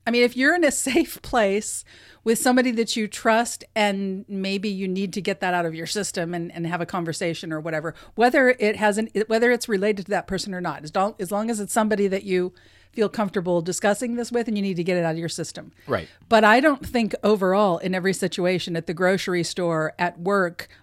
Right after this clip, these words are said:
Speaker 1: while you're driving on the road, uh, you know, at the gym or whatever, I don't think this applies all the time.
Speaker 2: No,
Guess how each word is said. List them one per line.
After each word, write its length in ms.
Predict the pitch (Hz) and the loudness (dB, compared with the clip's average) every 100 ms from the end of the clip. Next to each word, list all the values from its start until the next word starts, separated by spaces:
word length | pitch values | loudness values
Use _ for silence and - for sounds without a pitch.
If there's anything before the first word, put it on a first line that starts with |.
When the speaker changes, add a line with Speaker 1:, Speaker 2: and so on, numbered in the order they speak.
| - | 0
Speaker 1:
while 120 | 190 | 2
you're 180 | 185 175 | 4 4
driving 440 | 185 185 190 180 | 4 2 2 0
on 160 | 175 170 | 0 0
the 60 | |
road, 500 | 160 185 185 170 165 - | 0 0 2 2 0 -4
uh, 240 | 175 170 170 | -2 0 0
you 100 | 180 | -2
know, 80 | |
at 100 | 170 | -4
the 80 | 180 | -4
gym 320 | 156 208 190 | 0 0 0
or 60 | 165 | -2
whatever, 400 | 175 165 185 202 - - | -2 -2 -2 -6 -10 -6
I 80 | 214 | -2
don't 260 | 190 233 233 | 2 2 2
think 200 | 226 214 | -2 0
this 160 | 196 - | -2 -4
applies 380 | 170 185 165 | -2 0 2
all 120 | 165 151 | 0 -2
the 100 | 156 | -2
time. 440 | 214 214 - 147 - _ _ _ _ | -2 -2 -2 -10 -14 _ _ _ _
Speaker 2:
No, 380 | 247 277 69 - | -4 -2 -4 -12